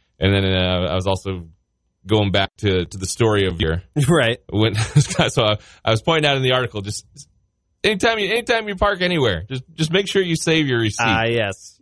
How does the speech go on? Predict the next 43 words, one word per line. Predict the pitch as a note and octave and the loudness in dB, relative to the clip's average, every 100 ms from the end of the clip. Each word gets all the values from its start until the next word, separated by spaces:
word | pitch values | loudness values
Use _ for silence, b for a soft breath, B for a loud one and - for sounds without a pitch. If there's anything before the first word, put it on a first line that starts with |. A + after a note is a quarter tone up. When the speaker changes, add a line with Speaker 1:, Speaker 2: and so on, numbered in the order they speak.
| - | -8
Speaker 1:
We, | - A2 | -2 0
we, | A2 A#2+ A#2 | 0 0 -2
we | G#2+ C3+ C#3 | 0 0 2
ran | C3+ | 0
into | C3+ B2+ | 0 -2
a | G#2 | -2
place | B2+ A#2+ | -2 -2
to | G#2+ | -2
deliver | A#2 G#2+ | 0 0
pizza, | F#2+ A#2 G2+ | -2 -2 0
and | G2+ | 0
we | |
were | G2+ | 0
probably | D3 C3 G#2+ | 0 0 -2
in | G#2+ | -2
there | F#2+ | -2
about | F2 F2+ | -2 -4
six | - G2+ F2+ | -4 -4 -4
minutes. | F#2+ F2 D2+ - | -2 -2 -2 -6
Speaker 2:
Yeah, | F3 A3 A3 G2 | -4 0 0 -2
just | G#2 C#3+ - | -6 -8 -2
in | D#3 | -2
and | C3+ | 0
out | C3+ B2 | 0 0
real | B2 A#2+ | -2 -2
quick. | C#3+ B2+ | 0 -2
And | B2+ | -2
then | B2 | -4
when | B2 | -2
we | B2+ | 0
got | C3 A2+ | 0 0
back, | C3 B2+ B2+ | 0 0 -2
uh, | A2+ | -4
so | A2 C#3+ | -2 -4
the, | C#3 B2+ A#2+ A2 | 0 0 0 -2
the | A#2+ | -4
parking, | - G3 E3 | -2 -2 -4
the | C3+ | -2
meter | D#3 A#3+ E3+ | -2 0 0
maid | C3 G#2 | 0 -2
had | |
showed | F#2+ B2+ G2+ | -2 -4 -2
up | G2 G#2+ | -2 -4